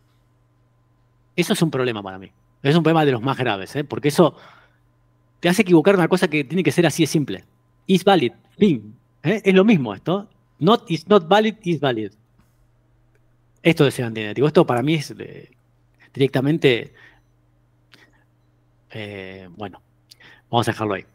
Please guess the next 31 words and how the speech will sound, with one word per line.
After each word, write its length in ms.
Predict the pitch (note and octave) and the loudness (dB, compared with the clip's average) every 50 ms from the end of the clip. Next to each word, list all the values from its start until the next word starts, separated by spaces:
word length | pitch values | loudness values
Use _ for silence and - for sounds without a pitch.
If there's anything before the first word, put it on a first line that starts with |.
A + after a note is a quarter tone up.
| _ _ _ _ _ _ _ _ _ _ _ _ - | _ _ _ _ _ _ _ _ _ _ _ _ -4
Em, 500 | - B2 B2 A#2+ A#2+ A#2 A#2+ A#2+ A#2 A#2 - - _ - - - - - - - _ _ _ _ _ _ _ _ _ _ _ _ _ _ _ _ - | -2 0 2 2 0 0 -2 -4 -6 -8 -10 -16 _ -20 -20 -20 -20 -20 -20 -20 _ _ _ _ _ _ _ _ _ _ _ _ _ _ _ _ 2
esto 200 | D#3+ D3+ D#3 F#3 | 2 6 6 6
es 40 | |
lo 80 | D#3+ D3 | 6 6
mismo, 220 | D3+ C3+ A2+ A2+ | 6 4 4 2
¿no? 440 | A#2+ C#3+ D#3+ D3 B2 A2 A2 A2+ A2+ - | 2 2 2 2 0 -2 -6 -14 -12 -4
Positivos, 500 | - C3 B2 - C#3+ C3+ D3 C3 A#2 A2+ | -2 0 0 0 0 2 2 2 2 2
¿no? 80 | B2 C#3 | 0 -2
Que 80 | B2 A#2 | -2 0
sean 180 | - C#3+ C#3+ | 0 0 2
positivos. 560 | B2 C#3 - - B2+ B2+ A2+ G2+ F#2+ F#2 - | 0 0 -2 -2 -2 -2 -2 -4 -4 -8 -8
O 40 | G#2+ | -6
sea, 140 | - - A#2+ | -2 -2 0
no 160 | A#2+ B2+ C3+ | 2 0 0
ser 180 | - - D#3+ E3 | 2 4 4 4
antinegativo, 600 | D3+ D3+ C#3 D3 C#3 C3+ C3 C3+ C#3 F#3 F3 D#3 | 4 4 2 2 2 2 2 4 6 6 6 4
no 80 | D3 C#3+ | 2 2
negar 260 | D3 D3 D#3 D#3 D3+ | 0 0 0 2 2
negativos 480 | D#3 D#3+ D3+ D3+ - F#3 G3+ G3 - - | 2 0 2 4 6 8 8 6 6 2
y 80 | D#3 | -6
ser 160 | - - C3+ | -6 -6 -6
positivo 380 | B2+ - C3 - C3 B2 D3+ D#3 | -4 -6 -6 -4 -2 -2 0 0
en 40 | D#3 | 0
las 100 | C#3 - | 0 -2
comparaciones 520 | - B2+ B2 B2+ C3 C3 - F#3+ G3 F3+ | -4 -6 -4 -4 -4 -4 -4 -4 -4 -2
siempre 260 | - - G3+ F#3+ F#3+ | -2 -2 -2 0 0
son 160 | F3 - F#3+ E3+ | 0 2 2 0
mejores 300 | D3+ C#3+ - E3 D#3+ - | 0 0 0 0 0 0
y 20 | |
son 160 | - E3 D#3+ | -2 -4 -4
positivas. 600 | - - B2+ - - A#2+ - G#2+ F#2+ - - - | -4 -6 -6 -6 -6 -8 -8 -8 -10 -10 -16 -20